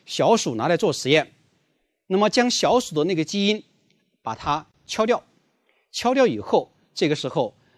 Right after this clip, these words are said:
呃，出生的小鼠，这个时候恰好啊，也在额头上啊产生了一块儿白斑。这充分说明生物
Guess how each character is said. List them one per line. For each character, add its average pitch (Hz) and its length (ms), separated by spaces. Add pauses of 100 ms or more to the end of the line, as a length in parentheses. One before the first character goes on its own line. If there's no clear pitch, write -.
(100)
呃， 104 540 (160)
出 240 300
生 240 180
的 214 220 (180)
小 - 260
鼠， 123 200 (480)
这 123 120
个 107 60
时 - 100
候 87 140 (140)
恰 - 180
好 - 260
啊， 87 200 (180)
也 123 180
在 113 240 (140)
额 139 140
头 156 140
上 143 200
啊 85 160 (100)
产 - 200
生 147 100
了 117 100
一 123 80
块 123 200
儿 98 140
白 98 120
斑。 110 180 (680)
这 170 220
充 - 360
分 233 140
说 180 160
明 165 260 (880)
生 214 380
物 151 100